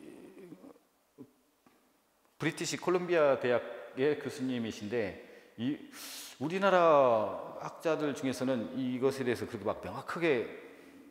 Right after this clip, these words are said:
잘 쓰신 분이 없는 것 같은데, 앞으로는 그런 것도 이제 필요할 것 같은데,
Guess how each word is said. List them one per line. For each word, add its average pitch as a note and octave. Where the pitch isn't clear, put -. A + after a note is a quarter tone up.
잘 G2+
쓰신 E3+
분이 A#2+
없는 A#2
것 A#2+
같은데, A2
앞으로는 G#2
그런 A#2+
것도 G#2+
이제 F#2+
필요할 D3
것 C3+
같은데, A#2